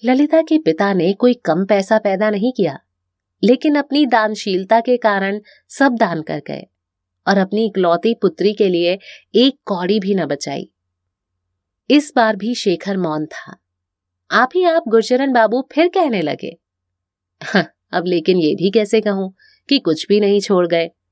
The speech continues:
उन्होंने जिन दुखियों का दुख दूर किया है, उसी का फल मेरी इस बच्ची को अवश्य मिला है। उसी कारण से मेरी ये छोटी सी बच्ची जो है,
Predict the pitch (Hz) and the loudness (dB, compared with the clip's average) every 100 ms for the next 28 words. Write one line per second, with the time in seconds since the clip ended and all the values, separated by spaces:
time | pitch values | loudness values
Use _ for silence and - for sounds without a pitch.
0 | _ - 202 190 190 208 214 240 190 170 | _ -2 2 4 4 2 2 2 2 0
1 | 196 196 220 185 165 185 202 190 196 190 | 2 4 4 2 -2 -4 -2 2 2 2
2 | 170 190 202 175 185 - - - - - | 2 2 2 0 -2 -6 -20 -20 -20 0
3 | 214 214 247 262 262 233 247 240 226 240 | 2 2 2 2 2 2 2 0 -2 -4
4 | 247 202 196 240 269 254 233 254 302 294 | -2 -4 -4 -4 0 2 2 0 0 2
5 | 226 185 165 - _ _ _ _ 220 214 | 2 0 -6 -12 _ _ _ _ -2 0
6 | 254 247 214 202 226 226 247 254 233 233 | 2 2 2 2 0 2 2 4 2 2
7 | 254 233 185 214 240 226 196 196 226 240 | 2 0 0 -2 -2 0 0 0 2 2
8 | 214 196 | 2 -2